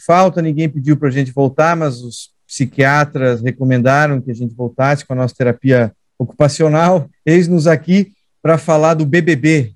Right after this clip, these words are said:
o Big Brother dos Beatles, gravado no fim dos anos sessenta, é, o Get Back, né, que ficou bastante falado aí, tá bastante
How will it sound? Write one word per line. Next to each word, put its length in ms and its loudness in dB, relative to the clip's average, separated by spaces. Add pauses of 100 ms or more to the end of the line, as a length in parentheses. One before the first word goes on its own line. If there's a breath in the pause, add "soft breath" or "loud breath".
o 80 -10
Big 320 0
Brother 480 2
dos 240 -10
Beatles, 640 0 (460)
gravado 480 0
no 100 -2
fim 220 -4
dos 100 -4
anos 160 -4
sessenta, 920 0 (440)
é, 280 -8
o 160 -4
Get 160 2
Back, 420 2
né, 140 -2
que 80 -16
ficou 180 -8
bastante 480 -2
falado 460 0
aí, 80 -2
tá 100 -12
bastante 520 -10